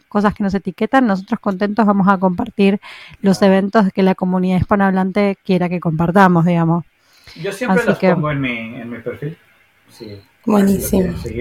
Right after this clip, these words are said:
Speaker 2: seguir, siempre está ahí.
Speaker 3: O sea que empezaste como hobby también como D J y ahora lo estás haciendo en Trondheim y estás organizando fiestas latinas, que esta es una novedad en Trondheim, por lo que sabemos.
Speaker 1: Sí.
Speaker 2: Eh, sí, sí, han crecido bastante.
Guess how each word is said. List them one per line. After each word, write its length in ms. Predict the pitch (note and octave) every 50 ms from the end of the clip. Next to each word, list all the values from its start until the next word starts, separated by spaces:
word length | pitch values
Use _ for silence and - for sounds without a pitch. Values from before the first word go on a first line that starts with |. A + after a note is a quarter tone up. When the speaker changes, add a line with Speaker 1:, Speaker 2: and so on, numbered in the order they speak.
| C3+ C#3 -
Speaker 2:
seguir, 120 | - - -
siempre 340 | - - A#2+ A#2 - B2
está 200 | A#2+ - - A#2+
ahí. 180 | G#2+ G#2 G#2+ C#3+ - _ _ _ _ - - - - - - - - _ _ _ _ _ _ _ _
Speaker 3:
O 120 | - C4
sea 380 | B3+ - D4+ D4+ D#4+ D#4+ D#4+ D#4+
que 80 | C#4+ B3+
empezaste 760 | A#3+ A#3 A#3+ A#3+ A#3 - B3+ B3 C#4 C#4 - - E4 D#4+ D#4+
como 240 | - A#3 A3+ A3
hobby 420 | G#3+ - - C4+ C#4 D4 D#4+ D#4 D4
también 480 | - A#3+ A#3 A#3 A#3 B3+ C#4 D4+ D#4 -
como 340 | - B3+ A#3+ A#3 A3 A3 G#3+
D 160 | G#3+ G#3+ G3+
J 240 | - B3 B3+ C#4+ E4+
y 240 | F4+ - - A#3+
ahora 140 | A3+ A#3 B3+
lo 80 | C4 A#3+
estás 220 | B3+ - A#3+ A#3+ A#3
haciendo 320 | A3+ A3+ - A#3 A#3 A#3
en 120 | A#3 A3+
Trondheim 540 | A3 A#3 A#3+ B3 B3 B3 - C4+ C#4+ D4 C#4
y 100 | - A3
estás 240 | G#3+ G3+ - A3+ A#3+
organizando 520 | B3+ A#3+ A3+ G#3+ G#3 G3+ A3 A3 A#3+ B3
fiestas 300 | A#3+ - A3 - - B3
latinas, 600 | A3+ F#3+ F#3 - C4+ C#4+ B3+ G3+ E3+ E3+ E3+ - -
que 140 | - G3+ A3+
esta 160 | A#3 - D4+
es 40 | D4+
una 120 | C#4+ A#3+
novedad 380 | A3 G3 F#3+ F#3 F#3 A3+ C4+ C4+
en 80 | A#3 G3
Trondheim, 480 | F#3+ F#3+ F#3+ F#3 F#3 - F3+ F3 F3+ F3+
por 140 | F3+ F3
lo 100 | F3 F3
que 100 | F3 F#3+
sabemos. 380 | F#3+ - F3+ F3 F3 F3 F3+ F3+ A3 G#3+ G#3 G3+
Speaker 1:
Sí. 460 | - - - - - - - - - -
Speaker 2:
Eh, 160 | - - - -
sí, 840 | - - - - - - - - - E3 E3 E3 E3 D#3 D3+ D3 C3+
sí, 260 | - - E3+ F3 F3
han 160 | C#3 D#3 E3+
crecido 400 | E3 A3 G3 G3+ - G#3 G3+ F#3
bastante. 540 | D#3+ C#3 - - D3 C3 B2 A#2+ G2 F#2